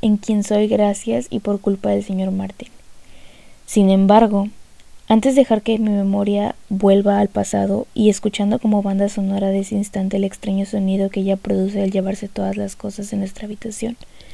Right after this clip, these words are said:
debo decir ese trío de frases godardianas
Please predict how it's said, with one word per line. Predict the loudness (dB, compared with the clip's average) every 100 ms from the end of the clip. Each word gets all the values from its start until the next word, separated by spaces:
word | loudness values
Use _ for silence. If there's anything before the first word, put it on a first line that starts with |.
| -20 -18 -18 -18 -10 2
debo | 6 8
decir | 6 4 2 0
ese | 0 -2
trío | 0 2
de | 2
frases | 0 0 0 -2 -6 -8 -16 -20 -20 -20 -20 -20 -20 -20 -20 -20 -20 -20 -20 -20 0
godardianas | 4 6 6 6 4 4 0 -2